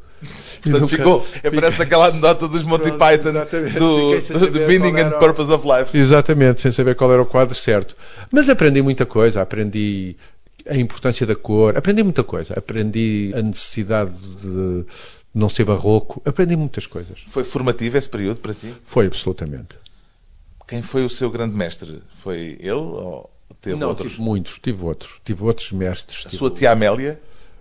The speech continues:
Speaker 1: Sim, mas essa foi a minha mestra de outra maneira. Essa foi a minha mestra de outra, da vida. Não,
Speaker 2: O que é
Speaker 1: mas
Speaker 2: que aprendeu
Speaker 1: eu não
Speaker 2: com ela?
Speaker 1: Aprendi que esta vida são dois dias <laughs> e temos que gozar fundamentalmente isso. E isso é que, talvez a coisa fundamental,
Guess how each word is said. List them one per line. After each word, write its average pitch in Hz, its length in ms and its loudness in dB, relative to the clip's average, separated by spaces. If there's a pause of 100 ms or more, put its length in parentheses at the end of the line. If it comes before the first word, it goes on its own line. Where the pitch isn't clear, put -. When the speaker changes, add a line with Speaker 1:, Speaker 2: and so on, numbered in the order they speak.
(160)
Speaker 1:
Sim, - 220 -6
mas 82 160 -4
essa 113 240 0
foi 123 80 0
a 127 60 0
minha 127 160 4
mestra 123 520 6
de 127 60 4
outra 135 220 4
maneira. 117 640 4
Essa 95 280 -4
foi 104 180 2
a - 20 0
minha 110 180 2
mestra 123 380 4
de 98 320 -8
outra, 104 180 -2
da 107 140 -2
vida. 95 480 0 (600)
Não, 120 120 4
Speaker 2:
O - 20 4
que 113 60 4
é - 20 4
Speaker 1:
mas 120 100 2
Speaker 2:
que 123 60 -2
aprendeu 123 200 2
Speaker 1:
eu - 20 6
não 117 140 -2
Speaker 2:
com 117 40 2
ela? 101 260 -2 (920)
Speaker 1:
Aprendi 131 400 -2
que 143 140 -4
esta 127 160 -4
vida 127 180 0
são 123 160 -4
dois 127 180 0
dias 131 520 0 (160)
<laughs> - 180 -14
e 135 80 -2
temos 120 220 0
que 131 120 -2
gozar 107 440 2
fundamentalmente 113 800 -2
isso. - 280 -10 (540)
E 151 160 -4
isso 135 180 -2
é 151 60 -2
que, - 100 -8 (140)
talvez 131 300 -2
a - 20 -2
coisa 131 220 -6
fundamental, 98 600 -8